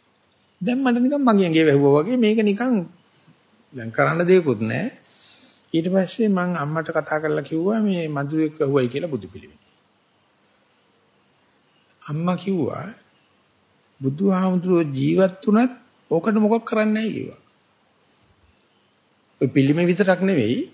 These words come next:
බුදුහාමුදුරුවෝ සජීවීව හිටියත් ඕකට කලබල කරන්නේ නැහැ" කිව්වා. මට හිතුණා අම්මගේ වයර් මාරු වෙලා මේක මේ මටවත් ඉන්න බෑ මේ බුදු පිළිමේ වහලා මේ මට මේ මධුරෝ දඟලනවා. අම්මා කියනවා "බුදුහාමුදුරුවෝ ජීවත් වුණත් ඔය මධුරෙක් ඇහුවයි කියලා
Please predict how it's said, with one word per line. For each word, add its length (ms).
බුදුහාමුදුරුවෝ 580
සජීවීව 520
හිටියත් 480
ඕකට 280
කලබල 360
කරන්නේ 300
නැහැ" 200
කිව්වා. 340
මට 180
හිතුණා 340
අම්මගේ 340
වයර් 260
මාරු 260
වෙලා 240
මේක 280
මේ 180
මටවත් 480
ඉන්න 160
බෑ 160
මේ 140
බුදු 240
පිළිමේ 360
වහලා 380
මේ 180
මට 300
මේ 160
මධුරෝ 440
දඟලනවා. 560
අම්මා 280
කියනවා 300
"බුදුහාමුදුරුවෝ 640
ජීවත් 380
වුණත් 280
ඔය 160
මධුරෙක් 500
ඇහුවයි 340
කියලා 300